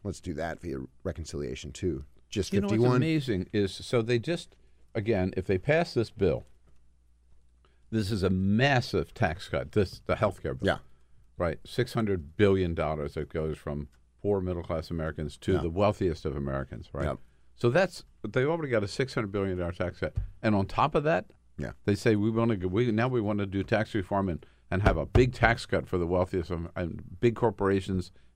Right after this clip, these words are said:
Speaker 2: and the wealthiest of Americans." I mean, how many freaking tax cuts do they need?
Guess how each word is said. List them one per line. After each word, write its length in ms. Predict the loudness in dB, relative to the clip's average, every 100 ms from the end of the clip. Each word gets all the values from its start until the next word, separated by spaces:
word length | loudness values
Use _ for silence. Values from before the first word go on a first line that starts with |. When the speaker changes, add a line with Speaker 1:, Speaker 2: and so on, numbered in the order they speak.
| _
Speaker 2:
and 180 | 0 0
the 60 |
wealthiest 460 | 0 0 0 -4 -6
of 120 | -8
Americans." 440 | -6 -6 -6 -8 -6
I 20 |
mean, 160 | -6 -4
how 120 | -6
many 220 | -6 -6 -10 -20 _
freaking 300 | -4 -4 -4
tax 280 | -4 -6 -4
cuts 240 | -4 -4 -4
do 80 |
they 140 | -4 -4
need? 300 | -4 -6